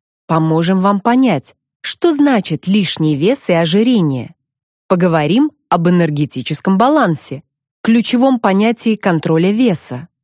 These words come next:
Объясним, почему вы снова набираете вес.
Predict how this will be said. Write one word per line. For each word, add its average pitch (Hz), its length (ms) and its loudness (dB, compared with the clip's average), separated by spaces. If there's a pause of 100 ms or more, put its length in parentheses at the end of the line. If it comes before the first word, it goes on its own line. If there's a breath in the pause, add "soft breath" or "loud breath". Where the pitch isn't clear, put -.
(400)
Объясним, 226 760 2 (160)
почему 185 380 0
вы 160 100 0
снова 165 440 0
набираете 147 680 0
вес. 202 400 -2